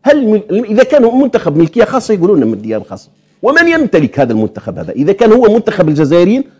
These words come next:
فمن حقي أنا كجزائري أن نقول رأيي، ومن حقك أنت تقول رأيك، ومن حق أي جزائري أن يقول رأيه. هناك إخفاقين إلى يومنا هذا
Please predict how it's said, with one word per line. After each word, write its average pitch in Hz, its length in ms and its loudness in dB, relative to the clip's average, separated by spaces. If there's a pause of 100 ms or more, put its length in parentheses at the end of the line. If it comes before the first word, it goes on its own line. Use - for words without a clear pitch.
(200)
فمن 147 220 4
حقي 175 320 -6
أنا 175 100 0
كجزائري 143 560 -2
أن 123 100 -2
نقول 131 360 -2 (260)
رأيي، - 360 -8 (280)
ومن 147 220 4
حقك - 340 -6
أنت 160 160 2
تقول 139 280 0
رأيك، 107 280 -6
ومن 135 200 2
حق - 280 -10
أي 254 200 4
جزائري 196 420 4
أن 160 100 4
يقول 127 280 -2
رأيه. - 300 -8 (500)
هناك 147 360 0
إخفاقين 151 560 -4 (280)
إلى 151 160 6 (160)
يومنا 196 480 2
هذا 233 240 0